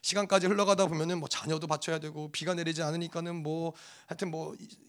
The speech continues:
인신제사도 드려야 되고, 뭐 다 노예가 되고, 뺏기고 뺏기고 다, 다 잃어버리는 거예요.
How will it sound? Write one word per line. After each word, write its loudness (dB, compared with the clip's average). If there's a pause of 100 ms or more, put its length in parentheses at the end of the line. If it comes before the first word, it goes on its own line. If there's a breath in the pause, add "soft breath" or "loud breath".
(100)
인신제사도 -2
드려야 -4
되고, -8
뭐 -8
다 -8
노예가 -2
되고, -8
뺏기고 -6
뺏기고 -8
다, -8 (200)
다 -6
잃어버리는 -2
거예요. -20